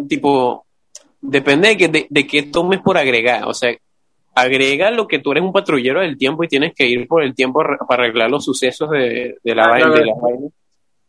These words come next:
Speaker 2: Sí, sí, ya me acordé. Bueno, eso, eso sí está bien. Lo que pasa es que creo que en el anime supongo que eso será difícil de agregarlo completo porque es como que, ajá, eso lleva a contradicciones, ¿sabes? <laughs>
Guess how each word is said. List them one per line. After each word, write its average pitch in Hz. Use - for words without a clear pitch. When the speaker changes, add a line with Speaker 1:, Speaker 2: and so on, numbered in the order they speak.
Speaker 2:
Sí, 147
sí, 156
ya 147
me 160
acordé. 151
Bueno, 165
eso, 151
eso 175
sí 214
está 139
bien. 147
Lo 143
que 147
pasa 160
es 208
que 220
creo 220
que 196
en 156
el 147
anime 190
supongo 170
que 196
eso 143
será 170
difícil 170
de 208
agregarlo 156
completo 160
porque 180
es 143
como 175
que, 160
ajá, 156
eso 170
lleva 156
a 185
contradicciones, 165
¿sabes? 170
<laughs> 143